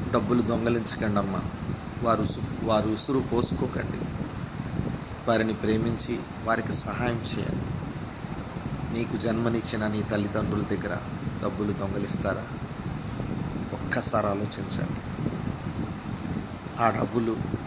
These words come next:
వాళ్ళకి ఎంతో అవసరం ఉంటుంది. వారి ప్రేమతో ఇచ్చింది మాత్రమే తీసుకోండి. వారి దగ్గర దొంగలిస్తే వారికి అవసరమైతే ఎవరిస్తారు చెప్పండి? నీ శిక్షకు నువ్వు కార-, కారకుడు అయిపోక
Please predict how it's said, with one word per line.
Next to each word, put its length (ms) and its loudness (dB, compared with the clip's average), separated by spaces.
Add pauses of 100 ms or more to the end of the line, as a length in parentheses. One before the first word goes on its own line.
(220)
వాళ్ళకి 280 2
ఎంతో 240 0
అవసరం 440 2
ఉంటుంది. 360 -2 (1080)
వారి 140 4
ప్రేమతో 540 4
ఇచ్చింది 380 2
మాత్రమే 420 2
తీసుకోండి. 540 0 (1300)
వారి 160 2
దగ్గర 320 2
దొంగలిస్తే 720 0 (300)
వారికి 260 0
అవసరమైతే 560 2
ఎవరిస్తారు 460 0
చెప్పండి? 500 -4 (2500)
నీ 120 4
శిక్షకు 440 4
నువ్వు 260 0
కార-, 640 2
కారకుడు 520 4
అయిపోక 520 0